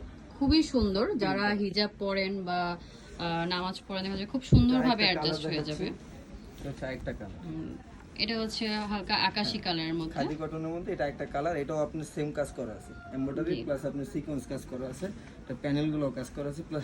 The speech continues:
Speaker 2: হাতেও কাজ করা আছে।
Speaker 1: জি।
Speaker 2: এটা আপনার, এটা যে, এটা হচ্ছে আপনার ওড়নাটা। তাহলে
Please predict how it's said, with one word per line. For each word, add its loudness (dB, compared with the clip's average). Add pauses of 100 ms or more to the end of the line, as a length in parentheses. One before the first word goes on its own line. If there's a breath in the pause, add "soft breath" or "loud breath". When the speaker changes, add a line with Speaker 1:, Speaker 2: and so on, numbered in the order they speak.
Speaker 2:
হাতেও 0
কাজ -4
করা -12
আছে। -10
Speaker 1:
জি। -6 (880)
Speaker 2:
এটা -6
আপনার, -4 (180)
এটা -2
যে, -2
এটা -2
হচ্ছে -4
আপনার -2
ওড়নাটা। -4 (4000)
তাহলে -10